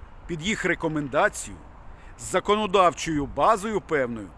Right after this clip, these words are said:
прийдуть і будуть виконувати їх постанови і накази. Так от,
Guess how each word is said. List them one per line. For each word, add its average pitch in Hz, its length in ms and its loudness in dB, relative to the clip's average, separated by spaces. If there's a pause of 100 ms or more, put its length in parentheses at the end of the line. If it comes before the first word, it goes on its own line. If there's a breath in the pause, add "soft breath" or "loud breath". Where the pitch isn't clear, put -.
(480)
прийдуть 180 540 -2
і 151 80 -4
будуть 147 300 -4
виконувати 170 640 -2
їх 156 340 -8 (240 loud breath)
постанови 160 560 -2
і 156 40 0
накази. 120 460 -6 (540)
Так 147 180 -4
от, 123 140 -4